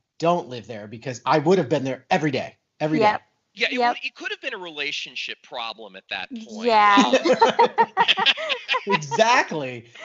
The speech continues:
Speaker 1: I mean, and not just trivia, to, to hear the pod every day.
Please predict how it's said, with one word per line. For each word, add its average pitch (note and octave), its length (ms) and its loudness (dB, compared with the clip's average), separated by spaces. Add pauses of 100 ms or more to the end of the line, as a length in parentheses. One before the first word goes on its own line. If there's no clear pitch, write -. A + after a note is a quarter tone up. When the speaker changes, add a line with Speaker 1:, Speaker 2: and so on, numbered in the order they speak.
(120)
Speaker 1:
I G#3+ 60 -2
mean, G#3 320 -2
and G3+ 160 -6
not E4+ 180 0
just F#4+ 180 -8
trivia, B3+ 340 -4
to, F3+ 240 -10
to E3+ 300 -10
hear A3+ 200 -2
the A3+ 80 -4
pod C4 300 2
every C3 180 -6
day. A2 300 -12